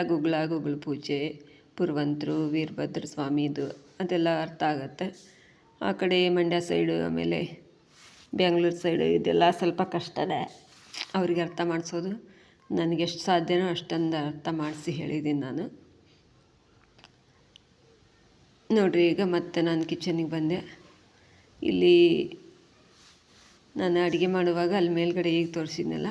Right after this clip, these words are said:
ಅಲ್ಲಿ ಕ್ಯಾಮ್ರಾ ಇಟ್ಟಿರ್ತೀನಿ. ಅದನ್ನು ನಾನು ಹೇಳಿದ್ದೆ, ಅದು ವಾಯ್ಸ್ ಸರಿಯಾಗಿ ಇರಲಿಲ್ಲ, ಹಾಗಾಗಿ ಕಟ್ ಮಾಡಿದ್ದೆ. ನೋಡ್ರಿ, ಮಿರ್ಚಿ ಈ ರೀತಿ ಬಂದವು, ಹಾಗಾಗಿ ನನಗೆ ಇಷ್ಟ ಆಗಲಿಲ್ಲ,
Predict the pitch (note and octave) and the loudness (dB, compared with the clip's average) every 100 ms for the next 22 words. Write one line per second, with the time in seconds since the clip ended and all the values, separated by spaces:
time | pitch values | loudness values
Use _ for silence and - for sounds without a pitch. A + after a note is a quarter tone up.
0 | - F3 E3 E3+ E3 D#3 D#3 D#3 D3 - | -2 -2 -2 -2 -2 -2 -4 -6 -10 -10
1 | C#3 G3 - - - - - - F3+ F3+ | -8 -6 -8 -14 -20 -20 -18 -6 -4 -2
2 | E3+ F2 E2+ E3 F3 A3 - - - _ | 0 0 0 0 -2 -2 -8 -20 -20 _
3 | _ G3 F#3 E3+ D#3+ E3+ - - D#3 D#3+ | _ 0 2 2 0 -4 -4 -6 -4 -2
4 | D#3+ E3 - D#3+ D3+ D3+ D3 D3+ D3 D3 | -2 -4 -6 -4 -4 -4 -6 -4 -4 -4
5 | F3 G#3+ G3+ C#3+ C#3+ - - - D3 - | -6 -6 -6 -8 -8 -10 -12 -10 -10 -10
6 | - F#3+ C4+ - - - - - _ C#4 | -10 -10 -10 -20 -20 -20 -20 -20 _ 0
7 | F#3 E3 E3+ E3+ E3+ - G#3 F3 F3 E3+ | 2 2 2 2 0 -2 4 4 4 0
8 | E3+ D#3+ D#3+ D3+ C#3+ E3+ E3 D3+ D3+ D3+ | -2 -2 0 0 -2 -4 -4 -4 -4 -2
9 | D#3 D3+ D3 D3+ D3 D3+ D3 D#3 C#3 | -2 0 -2 -4 -6 -6 -4 -4 -4